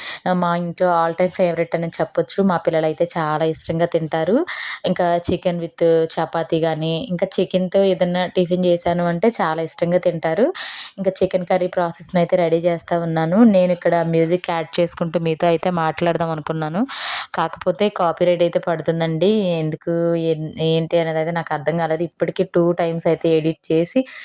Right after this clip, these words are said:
మళ్ళీ వాటిని డిలీట్ చేసుకొని ఇదైతే చేస్తూ ఉన్నాను.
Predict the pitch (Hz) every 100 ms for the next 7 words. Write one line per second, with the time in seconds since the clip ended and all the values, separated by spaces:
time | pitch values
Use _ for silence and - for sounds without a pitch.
0 | - - 165 156 170 170 160 156 165 160
1 | 160 165 160 - 160 165 - 165 170 156
2 | 156 160 170 170 156 - 165 160 156 156
3 | 196